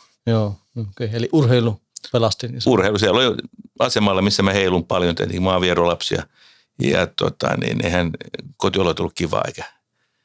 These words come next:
Speaker 2: ei ollut faijaa siellä, se isä, isähahmo puuttu, niin, niin, niin sit haettiin sitä isähahmo kaverin kautta ja, ja jengen kautta. Ja stadion kundi Maunulan kasvatti, niin siellä nyt heiluttiin asemalla ja – oltiin koviksi omasta mielestä ja, ja, ja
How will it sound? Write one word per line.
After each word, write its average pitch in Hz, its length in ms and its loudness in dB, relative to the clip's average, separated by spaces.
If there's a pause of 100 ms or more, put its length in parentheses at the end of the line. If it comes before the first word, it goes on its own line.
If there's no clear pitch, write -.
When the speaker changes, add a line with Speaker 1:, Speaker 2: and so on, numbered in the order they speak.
(500)
Speaker 2:
ei 98 60 2
ollut 98 140 2
faijaa 98 400 4
siellä, 90 380 2
se 92 100 -8 (380)
isä, 104 240 0
isähahmo 87 440 0
puuttu, - 400 -4
niin, - 260 -6
niin, - 200 -6
niin - 160 -6
sit - 180 -2
haettiin 85 280 -2
sitä 110 200 0
isähahmo 104 480 0
kaverin 92 500 -2
kautta - 400 -8
ja, - 60 -4 (100)
ja - 60 -4 (220)
jengen 92 340 -4
kautta. - 340 -10
Ja - 100 -6 (600)
stadion 104 400 0
kundi 117 280 2
Maunulan 98 580 2 (340)
kasvatti, - 480 -4
niin 95 80 -4
siellä 87 200 0
nyt 107 120 -8
heiluttiin 104 420 0
asemalla 92 400 -2
ja – 78 120 -8 (680)
oltiin 92 240 0
koviksi 92 420 0
omasta 87 280 -4
mielestä - 540 -6
ja, - 80 -6 (140)
ja, - 60 -6
ja - 300 -6